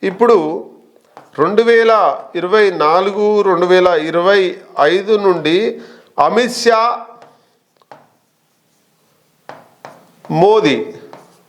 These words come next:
ఇద్దరు నాయకత్వంలో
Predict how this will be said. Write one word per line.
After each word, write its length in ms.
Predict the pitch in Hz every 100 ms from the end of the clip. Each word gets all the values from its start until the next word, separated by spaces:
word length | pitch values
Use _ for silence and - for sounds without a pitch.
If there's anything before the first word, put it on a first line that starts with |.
| - _ _ _ _ _ _ - _ -
ఇద్దరు 400 | 165 165 180 262
నాయకత్వంలో 840 | 254 233 233 233 226 214 208 247